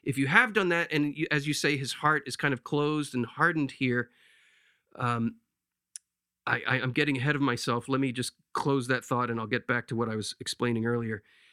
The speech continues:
If you really believe your heart, husband's heart is really hardened here and is not open, your suffering, this causes you suffering, no doubt. Your suffering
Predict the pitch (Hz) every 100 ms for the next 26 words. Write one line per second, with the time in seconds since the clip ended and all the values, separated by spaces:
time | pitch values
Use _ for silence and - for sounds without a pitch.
0 | _ _ 135 131 135 151 143 147 139 131
1 | 113 135 127 - 127 135 131 113 131 127
2 | 110 120 113 104 - 127 127 113 117 113
3 | 110 101 127 120 117 123 110 95 - _
4 | _ _ _ _ _ _ _ _ - -
5 | - 113 131 143 151 151 - - - 151
6 | - 113 98 110 - _ _ _ _ _
7 | _ _ _ _ _ _ _ _ - -
8 | 127 120 123 131 127 139 107 87 90 -
9 | 110 113 113 98 87 - _ _ _ _
10 | _ _ _ _ 113 120 147 147 - 156
11 | 139 - 87